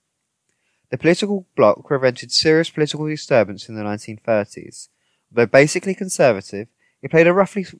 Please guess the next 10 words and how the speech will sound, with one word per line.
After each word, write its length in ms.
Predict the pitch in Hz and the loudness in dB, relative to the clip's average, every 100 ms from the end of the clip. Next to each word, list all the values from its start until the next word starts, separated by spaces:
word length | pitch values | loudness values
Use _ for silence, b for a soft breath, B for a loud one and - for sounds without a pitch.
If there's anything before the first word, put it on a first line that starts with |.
| - | -16
similar 380 | - 202 190 175 | -10 -4 0 2
role 260 | 120 101 | 4 2
to 120 | 131 135 | -2 -6
that 220 | 127 131 | -6 -6
of 60 | |
the 80 | 131 | -8
Weimar 300 | 127 127 139 | -2 -2 -2
Centre 340 | 139 139 131 143 | -6 -10 -10 -12
Co-, 360 | - 131 131 | -4 -2 -2
coalition, 640 | 127 131 131 127 - 76 | -6 -8 -6 -8 -10 -16